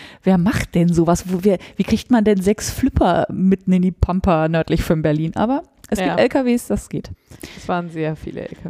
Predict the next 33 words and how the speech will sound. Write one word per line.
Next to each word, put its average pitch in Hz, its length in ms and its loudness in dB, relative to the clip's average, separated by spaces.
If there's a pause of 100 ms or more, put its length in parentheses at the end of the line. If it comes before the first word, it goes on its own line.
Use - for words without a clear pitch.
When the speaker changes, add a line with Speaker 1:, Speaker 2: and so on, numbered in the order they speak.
Speaker 2:
Ws. - 80 -20
Speaker 1:
Es - 100 -12
waren 151 120 -2
sehr, 170 120 6
sehr 175 120 2
viele 143 160 2
L 147 80 0
K 143 180 -6
Ws, 135 240 -10
ja. 139 160 -10 (1400)
So, 165 320 4
dann 156 100 0
suche 196 140 2
ich 185 80 4
mir 185 80 2
noch 180 140 2
irgendwas 170 260 -2
aus. 143 360 -4 (120)
Ähm, 190 840 2 (1300)
<laughs> - 320 0 (340)
vielleicht 226 840 -2 (1900)
das 208 260 2
mit 202 160 0
den 175 140 2
Diskos. 147 580 -6 (340)
<laughs> - 260 -20
Kann - 260 0
ich 180 120 -6
direkt 170 260 -6
beide 156 260 -4
sagen. 139 340 -10
Speaker 2:
Mhm. 214 300 -6 (260)
Speaker 1:
Ähm, 220 560 2